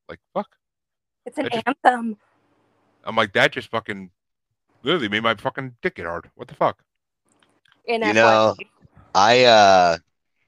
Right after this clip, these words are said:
Speaker 3: I didn't have that on either of my lists, but I still enjoyed the intro.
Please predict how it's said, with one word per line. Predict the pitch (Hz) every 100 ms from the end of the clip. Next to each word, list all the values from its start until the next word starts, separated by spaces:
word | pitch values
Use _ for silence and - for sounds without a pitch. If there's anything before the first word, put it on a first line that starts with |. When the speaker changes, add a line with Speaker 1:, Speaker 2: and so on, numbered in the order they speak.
| _ _ _ - -
Speaker 3:
I | 95
didn't | 117 131
have | 95 101
that | 95 95
on | 90
either | 98 101 95
of | 90
my | 85
lists, | 85 92 92 - - -
but | 92
I | 87
still | - - 104
enjoyed | 95 87 92 95 85
the | 82
intro. | 90 95 - 76 78